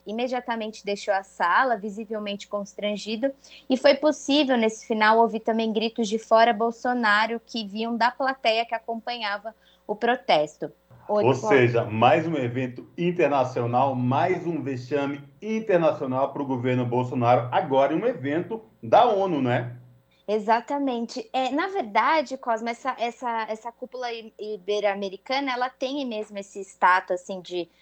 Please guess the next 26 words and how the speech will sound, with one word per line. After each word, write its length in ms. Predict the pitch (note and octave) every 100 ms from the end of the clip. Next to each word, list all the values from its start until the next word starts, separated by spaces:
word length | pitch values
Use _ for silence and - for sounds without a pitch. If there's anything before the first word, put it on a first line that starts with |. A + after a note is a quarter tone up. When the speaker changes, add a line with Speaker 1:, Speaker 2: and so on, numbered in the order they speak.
| _ -
Speaker 1:
de 100 | G3
parceria 540 | G#3 G3+ A3+ G3+ G3+
com 120 | G3+
a 140 | G3+ F#3+
onu, 320 | G3 B3 C4+
mas, 160 | C4 C4+
na 140 | C#4
verdade, 640 | C4+ A#3+ A#3 A#3 C4 C4 C#4+
ela 300 | B3+ B3+ B3+
é 140 | B3+
um, 260 | B3+ C4 B3+ A#3+
um, 320 | B3 A#3+ A#3
ele, 180 | A3 A3+
ela 220 | A3+ A#3 A#3+
é 60 |
um, 100 | A#3+ A#3 A3
é 40 | A3+
uma 220 | A#3 C4+
cúpula 500 | - C4+ C4+ B3+ A#3+
mesmo, 400 | A3+ A#3 B3 B3 - A3+
não, 160 | A#3+ A#3
não 220 | A#3 B3
é, 120 | B3 -
é 220 | G#3+ G3 -
diretamente 680 | G#3+ C4 C4 B3+ B3+ - B3
ligada 560 | C4+ - G#3+ A3+ B3+